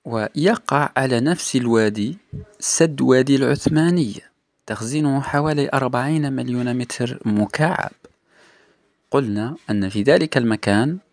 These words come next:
سد وادي العثمانية يسمى بوادي العثمانية، ويدخل إلى قسنطينة يسمى بوادي الرمال، ويدخل إلى ميلا مجددا ويسمى بوادي الكبير.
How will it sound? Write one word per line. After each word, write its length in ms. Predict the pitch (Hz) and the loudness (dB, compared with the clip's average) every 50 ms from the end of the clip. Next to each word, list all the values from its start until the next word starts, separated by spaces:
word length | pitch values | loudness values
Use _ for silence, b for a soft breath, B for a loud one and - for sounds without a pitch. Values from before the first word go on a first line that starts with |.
| _ _ _ | _ _ _
سد 240 | - - 120 113 117 | -4 -4 -2 -2 0
وادي 240 | 113 110 104 113 107 | 0 0 2 2 0
العثمانية 600 | - - 104 - - 123 120 139 151 156 156 143 | 0 0 -2 0 0 2 2 4 4 4 4 4
يسمى 640 | 139 120 117 - - - 147 147 143 139 139 139 | 4 2 0 0 0 -2 0 0 2 2 0 0
بوادي 460 | 131 113 107 110 117 117 117 110 120 | 0 -2 -2 2 2 2 2 2 0
العثمانية، 720 | 117 - 123 113 - - 127 127 143 160 160 131 98 87 82 | 0 -2 -2 -4 -2 -2 0 2 4 4 2 2 2 0 0
ويدخل 480 | 82 87 92 107 139 - - 98 92 - - | 0 0 0 -2 -2 -4 -4 -6 -6 -4 -4
إلى 120 | - 101 | -2 -2
قسنطينة 680 | - - - 101 - - 113 104 107 104 - 147 151 151 | -2 -2 -2 -6 -6 -2 -2 -2 -2 0 -2 0 0 0
يسمى 440 | 151 151 147 - - 151 147 139 139 | 0 0 -2 -2 -2 0 0 0 2
بوادي 400 | 143 143 139 143 139 139 139 143 | 2 2 4 4 4 4 4 0
الرمال، 640 | 139 139 139 135 131 135 135 131 131 131 131 135 - _ b b b b _ - | -2 -2 -4 -2 -2 -2 -2 -2 -2 -4 -4 -6 -8 _ b b b b _ -12
ويدخل 480 | 113 - - 127 156 - - - 123 | -10 -2 2 2 2 2 2 -2 0
إلى 340 | 110 - 113 110 107 104 107 | 0 2 0 2 4 4 4
ميلا 280 | 117 131 156 143 120 113 | 4 4 4 4 4 2
مجددا 680 | 110 110 107 107 - 117 113 117 113 110 117 113 113 | 2 0 -2 0 -2 -2 2 2 2 2 4 2 4
ويسمى 520 | 110 107 107 107 104 - - 107 104 104 104 | 4 2 2 0 -2 -2 -2 0 2 2 2
بوادي 420 | 107 110 101 101 104 104 98 104 | 2 0 2 4 4 4 2 0
الكبير. 640 | 95 - - - 123 127 131 131 98 - - - | -2 -4 -4 -6 -6 -6 -4 -4 -6 -8 -8 -12